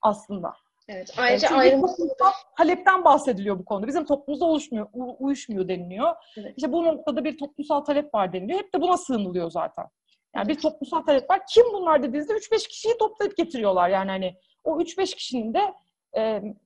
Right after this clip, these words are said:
Speaker 1: ne olduğu, neden, e, hangi çıkarlar çer-, çerçevesinde, nasıl bir, e, çıkar çevresinde karşılık geldiğini biz bilmiyoruz.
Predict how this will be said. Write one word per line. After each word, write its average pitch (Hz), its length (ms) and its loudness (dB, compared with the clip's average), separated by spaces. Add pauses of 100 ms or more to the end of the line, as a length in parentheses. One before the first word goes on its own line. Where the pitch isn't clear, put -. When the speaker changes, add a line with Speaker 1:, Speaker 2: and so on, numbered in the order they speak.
(100)
Speaker 1:
ne 285 180 2
olduğu, 294 460 2
neden, 330 420 4
e, 226 300 0
hangi 302 340 -2
çıkarlar 247 440 0
çer-, 240 300 -4
çerçevesinde, 220 840 -6
nasıl 262 240 -2
bir, 220 260 -6
e, 196 420 -4
çıkar 285 280 0
çevresinde 233 420 -6
karşılık 240 400 -6
geldiğini 254 380 -4
biz 415 140 -6
bilmiyoruz. 339 580 -2